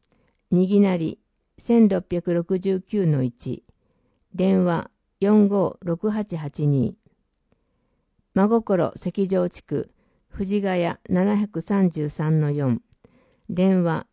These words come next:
四九九八八八。真心、明野地区。新井新田、四十一の二。電話、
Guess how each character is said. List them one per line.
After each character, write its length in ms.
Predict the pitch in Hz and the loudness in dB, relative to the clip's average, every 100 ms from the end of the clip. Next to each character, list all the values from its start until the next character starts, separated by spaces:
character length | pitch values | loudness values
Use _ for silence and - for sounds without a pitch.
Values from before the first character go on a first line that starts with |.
| - | -2
四 240 | 190 208 | 2 2
九 320 | 208 208 170 - | 2 -2 -2 -4
九 240 | - 208 | -2 -2
八 300 | 214 196 - | -2 -8 -10
八 300 | 165 135 - | -12 -10 -10
八。 400 | 151 131 - 131 _ _ _ _ _ _ _ _ _ _ | -12 -12 -16 -16 _ _ _ _ _ _ _ _ _ _
真 160 | 190 196 | -2 -2
心、 500 | 220 214 185 156 - | -2 -4 -4 -2 -6
明 220 | - 156 180 | -8 -4 0
野 160 | 180 | 0
地 160 | - - | -2 -10
区。 260 | - 127 - _ _ _ _ | -8 -8 -10 _ _ _ _
新 260 | - 185 202 | -6 -2 -2
井 80 | 202 | -2
新 320 | - 196 160 | 0 2 2
田、 240 | 139 135 - _ _ - | 0 -2 -4 _ _ 0
四 240 | 202 208 | 4 4
十 180 | 160 147 | 2 -4
一 220 | 143 165 | -2 0
の 140 | 143 | 0
二。 280 | 123 131 - _ _ _ _ _ - | 2 0 -2 _ _ _ _ _ -8
電 320 | 175 196 190 | -2 2 2
話、 280 | 175 160 | 0 -2